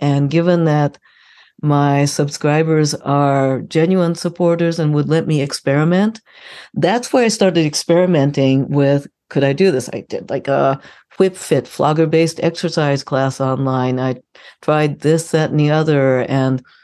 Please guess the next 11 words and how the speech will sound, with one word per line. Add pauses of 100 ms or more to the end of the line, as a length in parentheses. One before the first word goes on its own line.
(400)
they
gave
me
the
room
to (160)
experiment
and
create
new
classes.